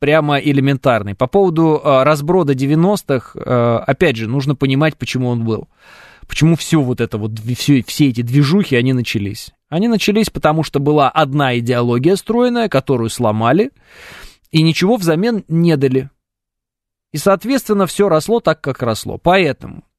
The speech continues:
огромное количество людей, э, снаркоманившихся, спившихся, э, погибших, э, в результате п-, об-, обыкновенной вот бытовухи какой-то, просто сгинувших людей, ну и так далее.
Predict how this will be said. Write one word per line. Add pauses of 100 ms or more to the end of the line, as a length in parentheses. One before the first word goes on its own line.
огромное
количество
людей,
э,
снаркоманившихся,
спившихся,
э,
погибших,
э,
в
результате
п-,
об-,
обыкновенной
вот
бытовухи
какой-то,
просто (460)
сгинувших
людей, (580)
ну
и
так
далее.